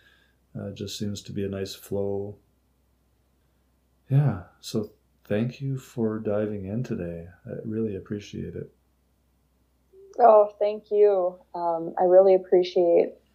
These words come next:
Speaker 2: it as well, being able to have this conversation. And it was also very, um, healing for me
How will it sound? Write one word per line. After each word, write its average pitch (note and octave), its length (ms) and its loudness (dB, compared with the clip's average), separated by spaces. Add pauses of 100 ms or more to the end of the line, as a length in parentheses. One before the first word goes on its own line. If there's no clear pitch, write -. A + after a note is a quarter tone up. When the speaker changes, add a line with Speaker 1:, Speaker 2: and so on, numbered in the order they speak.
Speaker 2:
it - 220 4
as - 180 -4
well, E3+ 440 6
being F3 220 0
able F3+ 260 2
to G3 80 -4
have F3 300 2
this F3 260 8
conversation. F3+ 840 4 (140)
And E3 140 2
it E3 120 2
was E3+ 440 8 (1160)
also C4+ 400 8
very, A#3 640 8
um, F3+ 320 -4 (220)
healing G3 540 0 (100)
for F3+ 120 -6
me E3+ 400 -6